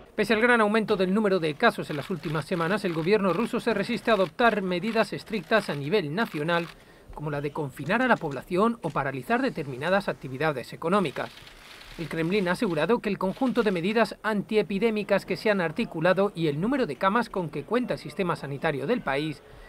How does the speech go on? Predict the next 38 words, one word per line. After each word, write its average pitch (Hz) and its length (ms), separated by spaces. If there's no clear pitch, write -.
permiten 151 380
mantener 196 480
las 226 160
actividades 190 640
económicas 196 640
pese 202 180
al 147 80
aumento 208 380
de 233 100
los 156 160
casos 147 300
de 131 100
coronavirus. 143 640
Moscú, 220 440
en 190 80
donde 185 240
se 226 120
han 208 100
cerrado 190 340
escuelas 202 500
a 170 60
los 160 140
enfermos 180 400
crónicos 202 580
y 190 60
mayores 165 380
de 196 100
sesenta 151 380
y 135 60
cinco 208 260
años, 208 200
se 202 80
les 151 160
ha 208 60
recomendado 185 580
permanecer 165 560
en 156 120
casa 196 340